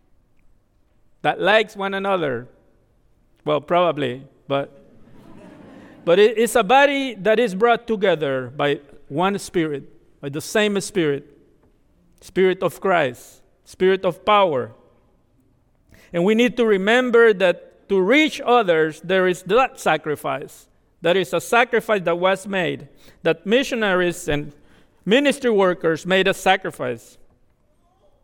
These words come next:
but also that our Lord Jesus Christ is the primar-, primary sacrifice.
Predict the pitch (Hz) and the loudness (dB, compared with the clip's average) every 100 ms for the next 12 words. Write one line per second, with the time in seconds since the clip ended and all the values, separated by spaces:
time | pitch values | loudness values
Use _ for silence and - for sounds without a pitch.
0 | _ 135 147 175 180 - 143 139 131 131 | _ -4 2 2 2 -2 -6 -2 -2 -2
1 | 131 185 202 156 151 151 131 - 143 131 | -2 0 0 -2 -6 -6 -10 -6 -4 -4
2 | 143 131 143 202 - 160 165 156 127 117 | -6 -10 -10 -14 -8 -4 -2 -4 -8 -10
3 | 123 _ _ _ _ _ _ _ _ 156 | -14 _ _ _ _ _ _ _ _ -2
4 | 170 160 143 131 - 151 135 - - 127 | -2 -2 -4 -6 -6 -4 -4 -6 -10 -10
5 | 120 - | -12 -16